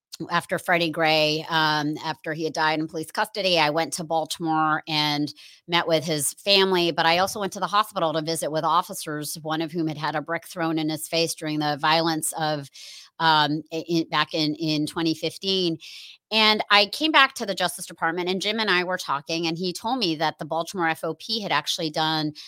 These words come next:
a pretty significant report about problems, uh, that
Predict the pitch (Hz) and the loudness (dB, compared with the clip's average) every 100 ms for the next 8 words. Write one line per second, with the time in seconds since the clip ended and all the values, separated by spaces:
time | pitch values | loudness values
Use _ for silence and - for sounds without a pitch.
0 | - _ - 175 - 247 254 - 180 170 | -20 _ -14 -8 -2 0 -2 -4 -4 -2
1 | 165 175 170 156 165 156 - 196 190 - | -4 -4 -6 -6 -6 -8 -2 2 2 0
2 | 170 147 165 170 180 - - 175 196 262 | -8 -2 4 6 4 2 -4 2 4 4
3 | 175 143 147 147 - 170 160 160 151 156 | 0 -4 -4 -6 -8 -4 0 0 -2 0
4 | 165 160 | 4 4